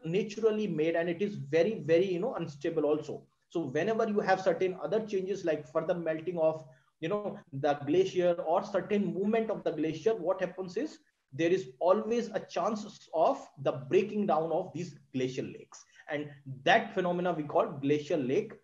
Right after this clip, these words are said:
outburst. And that is the reason the Uttarakhand is facing, basically facing the flash floods, right?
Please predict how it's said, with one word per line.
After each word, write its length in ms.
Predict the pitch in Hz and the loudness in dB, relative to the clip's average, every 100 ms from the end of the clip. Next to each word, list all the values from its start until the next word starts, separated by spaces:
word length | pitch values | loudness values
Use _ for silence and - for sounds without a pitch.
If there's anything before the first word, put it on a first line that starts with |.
| 135 | -2
outburst. 480 | 139 139 107 104 - | -2 -2 -6 -8 -8
And 240 | 143 139 139 | -4 -4 0
that 180 | 175 220 | 0 0
is 100 | 196 | 0
the 120 | 170 | 2
reason 640 | 185 220 180 170 208 - - _ - | 0 0 -2 -2 -4 -10 -18 _ -2
the 100 | 165 | -2
Uttarakhand 600 | 160 143 185 180 175 196 | -2 0 0 2 2 0
is 120 | - | 2
facing, 380 | 147 143 151 131 | 0 0 -2 0
basically 400 | 147 - 151 151 | -2 0 0 0
facing 560 | 139 139 226 294 330 - _ 139 | 2 0 0 -2 -4 -8 _ -2
the 140 | 180 | 0
flash 440 | - 262 269 320 | -2 -8 -2 -2
floods, 720 | 320 - 240 233 104 - - - | -2 -6 0 2 0 -8 -10 0
right? 340 | 196 185 - | 4 4 2